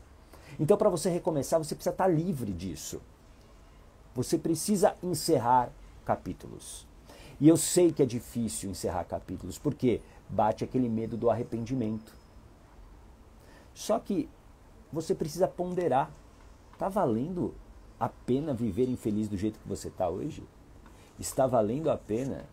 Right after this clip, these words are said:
viver essa vida média, mais ou menos, que você tá vivendo hoje?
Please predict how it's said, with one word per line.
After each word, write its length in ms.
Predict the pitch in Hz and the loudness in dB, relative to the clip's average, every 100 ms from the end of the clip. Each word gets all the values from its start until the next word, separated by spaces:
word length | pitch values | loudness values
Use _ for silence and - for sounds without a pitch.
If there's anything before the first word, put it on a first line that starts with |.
| - - | -20 -14
viver 280 | 90 95 107 | -6 -2 0
essa 240 | 117 113 | 0 0
vida 280 | 82 113 95 | -2 -2 -2
média, 640 | 80 82 101 113 95 87 73 | -2 -6 -6 -4 -6 -6 -6
mais 320 | 92 110 87 | -6 -6 -6
ou 100 | 69 | -8
menos, 560 | 90 117 107 73 - | -8 -8 -8 -12 -14
que 100 | - | -10
você 240 | 87 82 92 | -8 -6 -6
tá 120 | 90 | -8
vivendo 440 | 85 80 95 82 | -8 -8 -6 -4
hoje? 320 | 90 135 - | -4 -4 -6